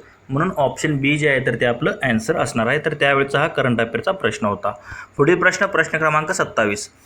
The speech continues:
दोन हजार तेवीस हे वर्ष संयुक्त राष्ट्रसंघाने म्हणजे युनोने कोणते वर्ष म्हणून जाहीर केलेले आहे?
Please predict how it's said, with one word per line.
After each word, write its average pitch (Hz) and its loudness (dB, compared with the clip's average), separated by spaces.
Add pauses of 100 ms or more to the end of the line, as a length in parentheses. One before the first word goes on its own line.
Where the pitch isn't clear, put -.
(340)
दोन 151 6
हजार 160 4 (260)
तेवीस 147 2 (140)
हे 151 2
वर्ष 143 4 (420)
संयुक्त 147 2
राष्ट्रसंघाने 135 0
म्हणजे 117 0
युनोने 143 2 (420)
कोणते 143 2
वर्ष 156 4 (320)
म्हणून 127 4
जाहीर 123 4
केलेले 123 0
आहे? 90 -4